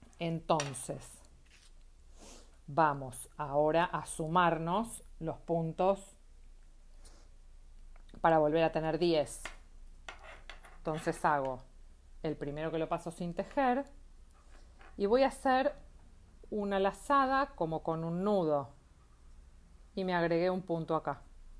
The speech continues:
¿sí? Pico, una lazada y agrego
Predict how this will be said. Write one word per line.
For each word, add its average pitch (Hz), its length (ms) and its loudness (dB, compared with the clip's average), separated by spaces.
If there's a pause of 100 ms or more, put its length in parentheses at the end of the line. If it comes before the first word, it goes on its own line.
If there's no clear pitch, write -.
(140)
¿sí? - 480 -4 (1700)
Pico, 240 640 2 (1900)
una 156 240 -4
lazada 170 840 2 (800)
y 147 140 -8
agrego 196 840 4